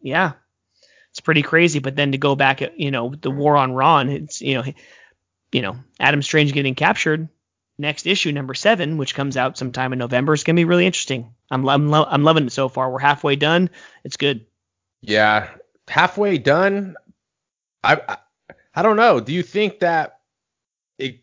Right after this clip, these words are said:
Speaker 2: do you think it could be, like, an ongoing story with this character? I, I like the way that I know that I think it's gonna end,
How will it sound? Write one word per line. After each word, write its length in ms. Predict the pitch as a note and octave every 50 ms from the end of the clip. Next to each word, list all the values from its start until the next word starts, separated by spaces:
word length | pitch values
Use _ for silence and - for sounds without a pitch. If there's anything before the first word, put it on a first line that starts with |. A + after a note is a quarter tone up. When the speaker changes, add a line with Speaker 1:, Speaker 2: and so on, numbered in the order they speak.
| _ _ _ _ _ _
Speaker 2:
do 100 | B2+ B2+
you 60 | D3+ D#3+
think 220 | - A3 G#3+ G3+
it 100 | F3 -
could 200 | - G3 F#3+ D#3+
be, 120 | D#3+ F#3
like, 220 | G3+ G3+ G3+ - G#3
an 80 | F3+
ongoing 480 | E3 F3 F#3 F3+ F3 F#3 F#3 F#3 F#3+ F3
story 320 | - - F#3+ F#3+ G3 G3
with 160 | F3+ F#3+ F#3 -
this 160 | F#3 F3 -
character? 680 | - G3 F#3+ G3 G3+ G3 G3+ - G3+ G3 G3 G3+ G3 - -
I, 380 | D3+ G3 - C3+ E3 G3+ G#3+
I 20 | A#3+
like 300 | A#3+ A#3 B3+ C4 C4 -
the 80 | F#3+
way 240 | E3+ F3 G3 G3 F#3+
that 160 | E3+ D#3+ D3
I 100 | C#3+ C3+
know 320 | B2+ B2 B2+ C3 D3+ D#3+ E3+
that 140 | E3 D#3 D3
I 60 | D#3
think 260 | D3+ - F3 E3 -
it's 80 | - -
gonna 180 | - F3 D#3 B2+
end, 480 | B2 B2 B2 C3 D3 E3 F3 F3 E3+